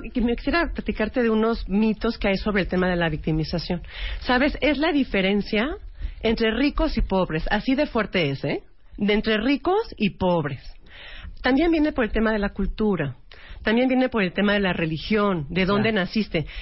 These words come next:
Speaker 1: Dime, por Dios, ¿cuántas noticias han visto que digan los finlandeses, "Queremos que el gobierno nos dé nuestras casas"? ¿Y tú qué has hecho? "No, ni madres".
Speaker 2: Claro.
Speaker 1: O sea,
Speaker 2: Sí,
Speaker 1: ¿cuándo han
Speaker 2: sí.
Speaker 1: hecho eso los finlandeses?
Speaker 2: Claro.
Speaker 1: Los ingleses, por Dios. O sea, hay que ser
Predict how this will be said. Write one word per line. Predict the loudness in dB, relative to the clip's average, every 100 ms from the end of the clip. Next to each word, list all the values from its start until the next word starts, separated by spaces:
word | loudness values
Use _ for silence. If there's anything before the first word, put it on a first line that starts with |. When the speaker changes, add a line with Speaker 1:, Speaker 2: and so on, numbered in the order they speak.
| -6
Speaker 1:
Dime, | 0 4 2
por | 2 0
Dios, | 2 2 0 -4 -2
¿cuántas | 0 2 2 0
noticias | 2 0 -2 0
han | 2
visto | 0 0 0 0 -2 -4
que | 0 2
digan | 2 2 2
los | 2
finlandeses, | 0 2 2 2 2 0 -4
"Queremos | 0 2 4 2 0 0
que |
el | 0 2
gobierno | 2 2 2 2 2 0 -4 -12 0
nos | 0 2
dé | 2 4
nuestras | 2 0 -2 -2
casas"? | 0 0 2 0 2
¿Y | 0
tú | 0 0
qué |
has | 2
hecho? | 0 0 2
"No, | 4 4
ni | 4 4
madres". | 4 2 2 2 2 -2 -6 -10 -6
Speaker 2:
Claro. | -2 -2
Speaker 1:
O | 0
sea, | 0 -2
Speaker 2:
Sí, | -6 -4
Speaker 1:
¿cuándo | 0 2 4
han | 2
Speaker 2:
sí. | 2
Speaker 1:
hecho | 2 0
eso | 2
los | 2 2
finlandeses? | 2 2 2 2 2 2 2 2
Speaker 2:
Claro. | 2 2 2
Speaker 1:
Los | 2 2
ingleses, | 2 2 2 0 0 2 0 0
por | 0
Dios. | 2 2 2 0 0
O |
sea, | 2 2
hay | 0 0
que | 0
ser | 2 0